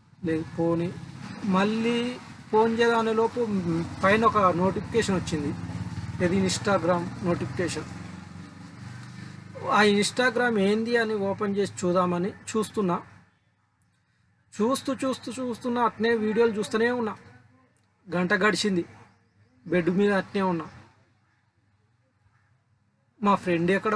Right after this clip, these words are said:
పోయిండు? నేను చేద్దాం అనుకున్న పని ఏంది? అసలు ఏంటికి తీసినాం నేను మొబైల్? నా ప్రతి ఒక్కరి జీవితంలో ఇది జరుగుతుంది.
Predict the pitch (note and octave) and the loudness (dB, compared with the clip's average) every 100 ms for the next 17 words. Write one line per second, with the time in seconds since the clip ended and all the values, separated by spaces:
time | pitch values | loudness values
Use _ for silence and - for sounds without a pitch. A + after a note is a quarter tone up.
0 | G#3 G3+ E3+ C#3+ D3+ G#3 - _ _ _ | 2 0 0 -2 -6 -10 -20 _ _ _
1 | _ _ _ _ _ F3+ F3+ E3 E3 F#3+ | _ _ _ _ _ 0 2 2 2 2
2 | G3+ F#3+ G3+ F#3 E3 D#3 F3+ F#3 D#3+ D#3 | 2 -2 -4 -2 -2 -2 -2 0 -2 -4
3 | G#3+ - _ _ _ _ _ _ _ _ | -10 -20 _ _ _ _ _ _ _ _
4 | _ _ _ _ _ _ _ _ _ _ | _ _ _ _ _ _ _ _ _ _
5 | _ _ _ _ _ _ _ _ _ _ | _ _ _ _ _ _ _ _ _ _
6 | _ _ G3+ B3 A3+ F#3+ G#3+ A3 A#3 A3+ | _ _ -2 0 2 2 2 -2 -4 -2
7 | A3+ A3+ A3 G#3+ G3 F3+ F#3+ F#3+ G#3 - | -2 -2 0 0 0 2 0 0 -4 -14
8 | - _ _ - - - - - - - | -20 _ _ -20 -20 -16 -14 -14 -14 -16
9 | - - - - - - F3 E3 D#3+ G3 | -16 -18 -20 -20 -20 -8 -4 0 2 2
10 | A#3 A#3+ - - - - - - F#3 F3+ | 0 -4 -12 -12 -12 -14 -14 -4 -2 -2
11 | A3 A#3 A#3+ A#3 A3+ A3 E3 G3 G3+ A3 | -2 -2 0 0 0 -2 -2 -4 -2 -2
12 | A3 G#3 F3 F3+ F3 G3+ F#3 | -2 -2 0 0 0 -2 -2